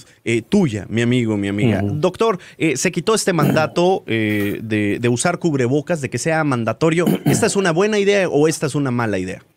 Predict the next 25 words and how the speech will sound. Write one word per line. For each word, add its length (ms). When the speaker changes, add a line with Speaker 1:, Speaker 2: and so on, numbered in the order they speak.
Speaker 2:
Mira, 520
es 320
una 280
idea 360
que 120
podemos 560
considerar 580
controversial. 1120
Debe 300
tener 280
puntos 420
buenos 400
y 20
puntos 500
malos, 560
y 80
por 200
eso 160
es, 280
yo 240
la 160
podría 280
catalogar 480
como 320
controversial, 840